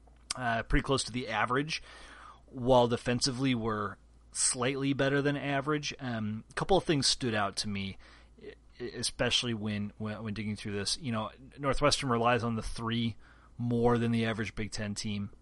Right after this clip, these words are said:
It's not a surprise. It's something we've, we've generally seen, uh, throughout Collins's tenure and, and certainly during Carmody's, uh, life before him.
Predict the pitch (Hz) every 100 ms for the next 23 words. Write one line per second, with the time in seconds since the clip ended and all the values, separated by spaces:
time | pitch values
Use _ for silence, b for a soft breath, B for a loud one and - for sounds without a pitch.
0 | - - 107 92 92 104 - 90 90 -
1 | - 110 104 90 113 104 95 113 104 98
2 | 98 - 113 104 104 107 b b - 98
3 | 95 - 101 101 98 - - - 127 110
4 | 104 101 - 110 110 104 95 101 101 -
5 | 120 101 107 104 98 104 98 - 110 104
6 | 101 98 - - 101 98 104 - 98 -
7 | 104 107 107